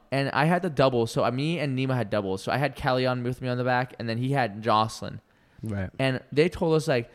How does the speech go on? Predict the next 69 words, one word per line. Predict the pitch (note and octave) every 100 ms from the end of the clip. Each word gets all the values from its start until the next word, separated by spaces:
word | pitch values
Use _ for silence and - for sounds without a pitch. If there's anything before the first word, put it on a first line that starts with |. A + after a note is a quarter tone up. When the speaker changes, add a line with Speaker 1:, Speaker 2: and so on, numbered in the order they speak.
| - _
Speaker 1:
the | C#3
double | C#3 C3+
ones | C3 C3
are |
gonna | B2+ A#2
run | A2
out | G#2
of | G2+
battery, | D#3+ F3+ F3 E3+ E3 D#3 - - _ _ _ _ _ _ - -
and | C3 B2+
that, | A#2+
like, | A2+ A2
we | A2
should | A#2+ B2+
rent | A#2+ A#2+
single | - C#3 C3
ones | C3 B2+
because, | A#2 A2+ A#2+ A2
um, | A2 G#2 F#2+ F#2 - _ _ -
they | A#2 B2
won't, | A#2+ A#2+ A#2+ G#2
they'll | A#2+
last | A2 A2+ A#2 -
longer. | A2 G2+ F#2 F#2 -
And | G#2
Speaker 2:
Yeah. | F#2+ E3 -
Speaker 1:
I, |
in | C#3
my | C3+
head, | C3+ C#3+
I'm | D3+
like, | C#3 A#2+ -
"What? | A#2 C3+ B2+
How? | C#3+
What | C#3+
do | C3
they?" | A#2+
I | C3
asked | C3+ C#3
him, | A#2+
"What | A#2+
do | C3
they |
cost?" | A#2+ C#3+ A#2+
They're | C3
both, | C3+ D3 C#3
they're | C#3
both | D3+ D3+
forty | D3 C#3
dollars | C3 A#2+
no |
matter | A#2 A2
what. | A2+
I'm | A2
like, | A#2+ - _ _
"Okay." | G2 G#2 A2 D3+ _ _ - _
So | - -
we |
Speaker 2:
Mm-hmm. | A2+ G3+
Speaker 1:
ended | A3+
up | A3 -
getting | C#3+ C3+ C#3+ D#3
the |
two | D3 E3 D#3
ones | D#3+ C#3+
because | C3+ B2+
we | B2
literally | A#2+ C3 C3
wanted. | B2+ A2+ A#2